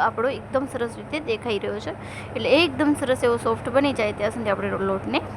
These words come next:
મસળવાનો છે. તો બાજરાના રોટલા, અત્યારે રીંગણનો ઓળો શિયાળામાં તો ખૂબ જ ખાવાની મજા જ પડી જવાની છે. તો તમે આ રીતે રોટલો બનાવતા જો આવડી ગયું તો તમને મોજ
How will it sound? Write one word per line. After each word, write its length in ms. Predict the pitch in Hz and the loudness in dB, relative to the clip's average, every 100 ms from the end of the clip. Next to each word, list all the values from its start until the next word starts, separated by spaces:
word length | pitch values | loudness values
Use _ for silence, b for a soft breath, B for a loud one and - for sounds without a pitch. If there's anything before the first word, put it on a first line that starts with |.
| - - | -8 -2
મસળવાનો 540 | 247 240 233 202 196 190 190 | -2 2 2 2 0 -2 -4
છે. 80 | - B B B - | -8 B B B -4
તો 80 | 196 | 4
બાજરાના 420 | 185 185 220 220 208 | 4 6 4 4 0
રોટલા, 360 | 208 240 240 208 | 0 6 8 6
અત્યારે 320 | - 233 214 | 4 0 0
રીંગણનો 400 | 208 214 226 220 220 | 0 0 0 2 4
ઓળો 120 | 233 240 220 - | 6 6 2 0
શિયાળામાં 460 | 220 214 220 220 | 2 4 4 4
તો 40 | 214 - | 0 -2
ખૂબ 160 | 254 | 4
જ 200 | 285 - | 4 4
ખાવાની 360 | 269 247 254 254 240 | 2 4 4 2 2
મજા 420 | 233 247 247 262 | 4 2 4 2
જ 100 | 254 247 | 2 2
પડી 180 | 240 233 | 2 2
જવાની 340 | 240 226 226 226 | 2 2 0 -4
છે. 80 | 294 - B B B - | -6 -6 B B B -2
તો 100 | 208 | 0
તમે 200 | 214 240 240 | 0 2 4
આ 40 | 247 | 4
રીતે 160 | 247 240 | 4 2
રોટલો 240 | 233 254 233 | 2 -2 -2
બનાવતા 340 | 240 233 240 | 0 0 0
જો 100 | 240 220 | 0 2
આવડી 240 | 240 262 302 | 2 0 -2
ગયું 180 | 247 202 220 | -2 -2 -4
તો 80 | 220 | -4
તમને 240 | 233 226 262 - - 254 | -4 -2 -4 -6 -8 -2
મોજ 180 | 254 | -2